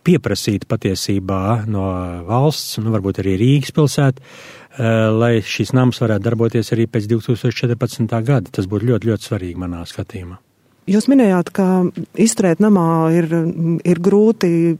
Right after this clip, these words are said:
Speaker 2: tāpēc, ka tur ir vienkārši augsti. Es pieļauju arī, ka, nu, šī te ekskursija vai tā ekspozīcija, ko jūs ļausiet mums apskatīt, ka tā būs arī emocionāli ļoti daudziem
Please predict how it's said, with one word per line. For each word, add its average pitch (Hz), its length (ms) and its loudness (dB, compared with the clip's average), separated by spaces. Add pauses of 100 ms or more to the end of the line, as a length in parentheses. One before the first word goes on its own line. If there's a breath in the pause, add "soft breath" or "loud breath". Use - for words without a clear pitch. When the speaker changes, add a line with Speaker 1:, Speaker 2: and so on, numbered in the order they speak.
(100)
Speaker 2:
tāpēc, 165 320 0
ka - 80 -8
tur 185 160 2
ir 165 160 2
vienkārši 180 480 0
augsti. 208 460 0 (340 loud breath)
Es - 80 0
pieļauju 190 380 4
arī, 190 100 2 (160)
ka, 170 140 0 (180)
nu, 175 220 2 (340)
šī 170 240 4
te 151 160 2
ekskursija 147 560 -2
vai 147 160 2
tā 151 160 2
ekspozīcija, 151 560 -2
ko 151 160 -2
jūs 156 320 -2
ļausiet 165 720 0
mums 156 400 -4
apskatīt, 151 480 -2
ka - 140 -14
tā 170 100 0
būs 160 240 -2
arī 160 160 2
emocionāli 147 640 0
ļoti 143 160 -2
daudziem 160 320 0